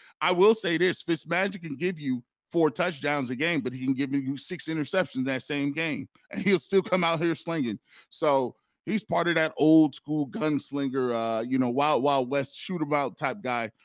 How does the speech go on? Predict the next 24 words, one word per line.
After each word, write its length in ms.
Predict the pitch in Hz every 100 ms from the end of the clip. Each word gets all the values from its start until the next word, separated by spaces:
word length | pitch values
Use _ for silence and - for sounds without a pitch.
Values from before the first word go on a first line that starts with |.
| _
So, 420 | - - 135 117 -
um, 460 | 113 98 90 90 120
but 200 | 160 -
one 300 | 139 135 185
of 80 | 440 453
the 120 | 311
names 280 | 196 175 -
I, 140 | - 170
I'm 180 | 170 226
look 200 | 196 156
at, 180 | 127 107 - _ _ _ _ _ 120
and 140 | 127
I've 160 | 190 208
already 320 | 139 120 110
talked 300 | - 175 -
about 240 | - - - _ _ _ _ _ _ _ -
it, 80 | -
if, 160 | 107 -
if 220 | - 160
it 180 | 175 202
push 180 | 240
come 200 | - 185
to 60 | 160
shove, 440 | - - 196 -